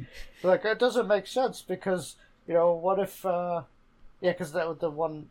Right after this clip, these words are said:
this, the one silly argument I hear is like, "Well, it doesn't make sense that for Marty to,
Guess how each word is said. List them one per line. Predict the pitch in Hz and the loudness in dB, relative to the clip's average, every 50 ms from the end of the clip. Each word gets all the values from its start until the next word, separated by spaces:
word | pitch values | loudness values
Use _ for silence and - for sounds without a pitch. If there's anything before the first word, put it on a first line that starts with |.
| _ - | _ -12
this, | 151 - - | -12 -12 -10
the | - - 160 | -6 -6 -4
one | 143 151 165 160 156 | -2 -2 -2 -2 -4
silly | 131 - 175 165 143 147 143 | -10 -6 -6 -6 -4 -4 -4
argument | 151 156 156 127 139 143 139 143 139 - | -4 -4 -4 -6 -10 -12 -12 -12 -12 -10
I | - 139 139 139 | -10 -8 -6 -6
hear | 151 156 147 143 | -4 -6 -6 -6
is | 135 131 135 | -8 -8 -6
like, | 147 139 139 - | -8 -6 -2 0
"Well, | 170 175 165 160 - - _ _ - | 2 2 2 2 0 -4 _ _ -10
it | 175 175 | -8 -4
doesn't | - 202 196 165 180 - | -2 -2 -2 -4 -6 -8
make | - 156 160 156 - | -6 -8 -8 -8 -6
sense | - 185 - 170 170 - - - - _ _ _ | -4 -4 -4 -4 -4 -10 -16 -18 -20 _ _ _
that | - 151 143 | -12 -12 -12
for | - - - 156 151 147 143 - - - | -12 -14 -10 -8 -8 -8 -8 -10 -12 -10
Marty | 160 165 170 175 175 156 147 143 135 - | -4 -2 0 0 0 -2 -4 -10 -10 -12
to, | - 156 143 139 131 | -10 -8 -6 -8 -8